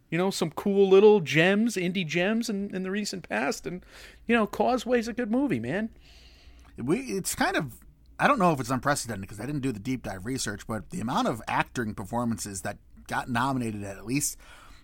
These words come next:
Speaker 2: three of the major cre-, precursors and missed Oscar nomination. I mean, Redmayne with Golden Globe, sag, and bafta. Viola Davis had those three plus, plus Critics' Choice.
Speaker 1: Yeah.
Speaker 2: Deadweiler as well. I mean, it's kind of crazy at how many people got nominated at,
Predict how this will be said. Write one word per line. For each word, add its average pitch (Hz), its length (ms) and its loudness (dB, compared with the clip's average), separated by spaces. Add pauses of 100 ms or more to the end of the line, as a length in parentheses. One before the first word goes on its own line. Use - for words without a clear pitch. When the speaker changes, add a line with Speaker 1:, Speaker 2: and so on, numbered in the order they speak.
Speaker 2:
three 175 560 0
of 120 140 0
the 135 60 2
major 139 340 4
cre-, - 180 -6
precursors 120 800 -2
and 113 240 0
missed - 340 -2 (400)
Oscar 139 400 4
nomination. 110 640 0
I 101 60 -6
mean, 107 280 -4
Redmayne 143 500 0
with 127 180 -4
Golden 123 320 -2
Globe, 117 340 -4
sag, 127 400 0
and 107 160 -4
bafta. 131 440 -2
Viola 113 340 -4
Davis 123 420 -4
had 117 140 -8 (180)
those 123 280 -2
three 127 180 -6
plus, 135 400 -4
plus 139 200 0
Critics' - 360 -8
Choice. 135 400 -4 (120)
Speaker 1:
Yeah. 113 200 -2 (100)
Speaker 2:
Deadweiler 139 580 2
as 110 120 -6
well. 139 240 0
I 127 80 -4
mean, 113 140 0
it's - 120 -6
kind 247 240 2
of 101 220 -10 (840)
crazy 170 480 6
at 98 100 -8
how 139 140 8
many 160 180 4
people 143 380 2
got 120 200 -4
nominated 127 580 2
at, 101 140 -10